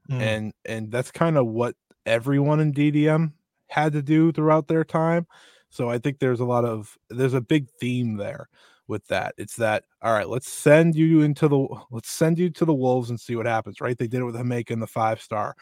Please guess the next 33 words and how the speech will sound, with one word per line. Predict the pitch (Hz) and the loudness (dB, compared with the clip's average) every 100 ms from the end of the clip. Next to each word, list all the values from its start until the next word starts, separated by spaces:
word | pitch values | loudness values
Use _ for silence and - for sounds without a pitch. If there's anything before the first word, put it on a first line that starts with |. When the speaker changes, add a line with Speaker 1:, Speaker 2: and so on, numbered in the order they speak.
| - - | -20 -10
Speaker 2:
obviously, | - 107 104 104 - 104 98 - _ _ _ | 2 2 2 -6 -10 -10 -10 -12 _ _ _
um, | 104 101 101 | -4 -2 -2
which | 101 - | -6 -10
is | 104 | -10
a | 110 | -10
big | 107 110 | -4 -4
one | 104 104 104 | -2 -4 -2
that | 101 | 0
I, | 104 104 - | 0 0 0
I | 113 | 2
like | 117 120 | 2 2
to | 120 | 0
make | 117 104 | -2 0
that | 107 107 | 0 0
comparison | - 117 131 131 127 156 | -2 -2 2 2 2 0
because, | 139 117 113 104 - | 0 -2 -8 -10 -14
you | 113 | -12
know, | 113 - | -12 -6
going | 120 127 127 | -2 0 0
to | 131 | -2
the | 107 | -4
finals | - 117 120 113 | 0 0 2 -2
of | 107 | -6
the | |
five | 107 113 110 117 | -6 -2 0 0
star, | - 135 139 135 - _ _ _ - | 0 2 4 2 -2 _ _ _ -8
um, | 107 - - - | -6 -6 -12 -8
it | 135 | 6
means | 185 226 | 8 10
a | 202 | 10
lot | 202 160 | 10 10
more | 160 147 | 8 8
now, | 120 127 143 151 151 | 6 4 6 4 2